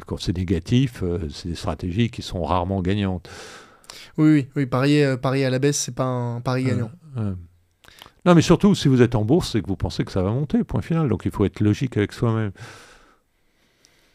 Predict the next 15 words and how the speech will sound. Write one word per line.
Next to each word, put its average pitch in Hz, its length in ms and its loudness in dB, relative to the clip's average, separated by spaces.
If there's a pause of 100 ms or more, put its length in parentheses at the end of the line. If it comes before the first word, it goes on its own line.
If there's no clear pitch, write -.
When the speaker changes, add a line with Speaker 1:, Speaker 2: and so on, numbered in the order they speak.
(560)
Speaker 2:
Très 147 120 -2
bien. 123 120 -2 (1080)
Je - 80 -14
suis - 80 -6
d'accord. 131 240 -4 (560)
<laughs> - 560 -18
Troisième 165 300 4
citation. 156 580 0 (340)
Euh, « 135 320 4 (100)
On 156 100 4
ne 156 60 4
fait 165 120 2
pas 185 120 4
d'analyse 156 380 4
graphique. 143 520 -2